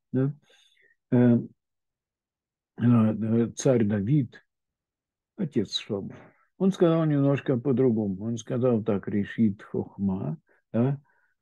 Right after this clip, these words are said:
Э, э, э,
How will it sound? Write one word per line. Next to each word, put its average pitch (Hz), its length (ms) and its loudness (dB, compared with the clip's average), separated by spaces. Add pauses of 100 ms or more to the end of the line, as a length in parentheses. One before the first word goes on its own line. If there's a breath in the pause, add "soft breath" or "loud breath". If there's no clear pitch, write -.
(500)
Э, 135 400 4 (460)
э, 117 600 4 (160)
э, 117 720 -4